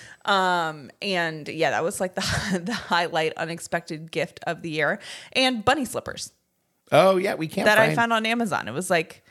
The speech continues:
Speaker 2: We can't find one of those. Do you know where the other one
Speaker 1: I
Speaker 2: is?
Speaker 1: did find it.
Speaker 2: Oh, okay.
Speaker 1: It was, like, in my closet for some reason, and the
Speaker 2: Okay.
Speaker 1: other one was, like, in the living room. You never know. This is
Speaker 2: Well, no.
Speaker 1: toddler life.
Speaker 2: I'm talking about the yesterday morning.
Speaker 1: Oh.
Speaker 2: There was one in her room, and we can't find the other one.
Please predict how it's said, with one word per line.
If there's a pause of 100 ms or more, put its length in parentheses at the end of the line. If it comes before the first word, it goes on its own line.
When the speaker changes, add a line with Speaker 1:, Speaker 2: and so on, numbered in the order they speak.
Speaker 2:
We
can't
find
one
of
those.
Do
you
know
where
the
other
one
Speaker 1:
I
Speaker 2:
is?
Speaker 1:
did
find
it.
Speaker 2:
Oh,
okay.
Speaker 1:
It
was,
like, (140)
in
my
closet
for
some
reason,
and
the
Speaker 2:
Okay.
Speaker 1:
other
one
was,
like,
in
the
living
room.
You
never
know.
This
is
Speaker 2:
Well,
no.
Speaker 1:
toddler
life. (500)
Speaker 2:
I'm
talking
about (200)
the (320)
yesterday
morning. (260)
Speaker 1:
Oh.
Speaker 2:
There
was
one
in
her
room,
and
we
can't
find
the
other
one.